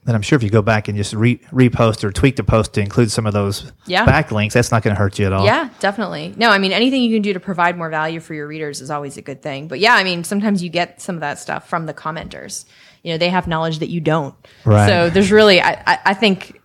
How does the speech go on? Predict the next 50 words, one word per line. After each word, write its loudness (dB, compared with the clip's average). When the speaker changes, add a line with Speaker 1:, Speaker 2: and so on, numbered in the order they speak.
Speaker 2:
I 4
think 0
comments 0
and -4
engaging -6
with -6
your -2
audience 0
in -4
that -4
way -4
is -10
really -8
important. -10
Speaker 1:
That's 0
cool. -4
Where 6
do 4
you 6
see 4
all 4
the 2
digital 2
stuff 0
going? 2
I 0
mean, 2
it's -4
hard 4
to 0
predict 0
the -4
future, -4
but -4
there's -6
so -2
many 2
apps -2
coming 0
out 4
all 6
the 4
time 0
and -2
so 2
many 0
new 2
social 2
media 4
things. 0